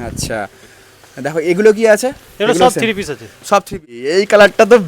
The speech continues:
Speaker 1: ভীষণ ভালো কালার গো। হ্যাঁ, কি প্রাইস দাদা এটার?
Speaker 2: এটা মাত্র আছে আপনার নশো নিরানব্বই টাকা।
Speaker 1: নশো নিরানব্বই টাকা?
Speaker 2: তার
Speaker 1: উফ।
Speaker 2: উপর ডিসকাউন্ট আছে আবার।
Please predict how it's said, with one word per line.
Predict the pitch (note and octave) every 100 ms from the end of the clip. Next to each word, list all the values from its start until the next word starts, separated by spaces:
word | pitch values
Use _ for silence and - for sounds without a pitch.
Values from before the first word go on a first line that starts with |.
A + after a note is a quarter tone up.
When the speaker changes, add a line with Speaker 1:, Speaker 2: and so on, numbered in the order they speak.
| C3 -
Speaker 1:
ভীষণ | F#3 A3 B3 C4
ভালো | C4+
কালার | C#4 D4 D4
গো। | C#4+ D#3 A2+ _ - - - - - _ - - -
হ্যাঁ, | - F3 F4 - - - - - - - _ -
কি | G#3+
প্রাইস | G#3+ A3
দাদা | A3+ A3
এটার? | A3 D#4+ - - - - - -
Speaker 2:
এটা | D#3+ F3+
মাত্র | F3+ F#3+ - A3 A3
আছে | G#3 G#3+
আপনার | G#3 G#3 G#3 - - -
নশো | F3+ G#3+ A#3+
নিরানব্বই | G#3+ G3 F#3 D#3+ D3+
টাকা। | B2 - - D#3+
Speaker 1:
নশো | E3+ G3+
নিরানব্বই | G#3+ G#3+ A3+ A#3+
টাকা? | G#3 B2 G#2 - - - - - _
Speaker 2:
তার | F#3 F#3+
Speaker 1:
উফ। | G3+
Speaker 2:
উপর | F3+
ডিসকাউন্ট | G3 - F#3 E3+
আছে | C3
আবার। | A2